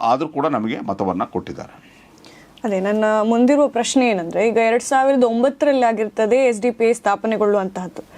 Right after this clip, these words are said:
Speaker 2: So ಅದೇ ಒಂದು ಮೂರು ವರ್ಷ ಕಳೆದು ನೋಡಿದ್ರೆ, ಎರಡ್ ಸಾವಿರದ ಹದಿಮೂರರಲ್ಲಿ ಆಮ್ ಆದ್ಮಿ ಪಕ್ಷ ರಂಗಕ್ಕಿಳಿತದೆ. So ಹದಿಮೂರರಲ್ಲಿ ಬಂದಂತ ಪಕ್ಷ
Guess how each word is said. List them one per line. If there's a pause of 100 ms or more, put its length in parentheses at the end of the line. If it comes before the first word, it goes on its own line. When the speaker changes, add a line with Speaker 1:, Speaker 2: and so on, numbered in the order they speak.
(320)
Speaker 2:
So (140)
ಅದೇ
ಒಂದು
ಮೂರು
ವರ್ಷ
ಕಳೆದು
ನೋಡಿದ್ರೆ,
ಎರಡ್
ಸಾವಿರದ
ಹದಿಮೂರರಲ್ಲಿ
ಆಮ್
ಆದ್ಮಿ
ಪಕ್ಷ (160)
ರಂಗಕ್ಕಿಳಿತದೆ. (440)
So
ಹದಿಮೂರರಲ್ಲಿ
ಬಂದಂತ
ಪಕ್ಷ